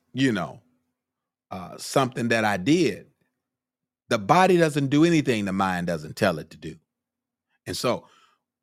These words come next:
we must make sure, hmm, that the Holy Ghost resides in our mind as well,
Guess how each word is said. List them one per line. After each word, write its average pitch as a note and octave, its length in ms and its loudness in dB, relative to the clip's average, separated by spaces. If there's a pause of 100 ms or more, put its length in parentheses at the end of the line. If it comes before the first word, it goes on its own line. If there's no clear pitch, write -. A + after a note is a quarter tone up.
we F3+ 400 4
must E3 440 -4
make D3+ 360 -4
sure, G3+ 580 2 (380)
hmm, E3+ 260 0 (1160)
that A#2 260 -6
the G#2 160 -4
Holy G3 460 6
Ghost E2 580 -6 (800)
resides B2 640 4
in A#2+ 120 0
our G2+ 200 0
mind G2+ 540 0
as D#2 140 -10
well, F#2 420 -4